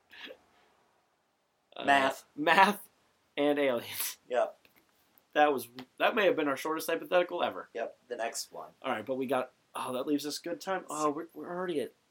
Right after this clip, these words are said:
Speaker 2: I don't care.
Speaker 1: thirty minutes. Goodness. Okay. Um, all right, so this is our other hypothetical. And as soon as, like,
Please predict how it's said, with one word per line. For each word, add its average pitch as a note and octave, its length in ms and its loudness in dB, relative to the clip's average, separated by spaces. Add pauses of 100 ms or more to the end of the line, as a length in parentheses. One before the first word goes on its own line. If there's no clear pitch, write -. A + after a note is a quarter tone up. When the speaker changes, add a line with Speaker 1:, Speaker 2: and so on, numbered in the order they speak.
(120)
Speaker 2:
I C#3+ 260 12
don't B2+ 180 4
care. D3 260 0
Speaker 1:
thirty C#3+ 120 2
minutes. B2+ 500 -6
Goodness. A#2+ 560 -4
Okay. D3 260 -2 (460)
Um, C3+ 480 4 (180)
all D#3+ 80 2
right, C3 120 0
so D#3+ 120 -2
this F3 180 0
is E3 140 -2
our F3+ 220 10
other F#3 180 8
hypothetical. G#2+ 640 -6 (360)
And D3 140 0
as D3 100 2
soon F#3+ 360 2
as, G3+ 240 2
like, D3 320 0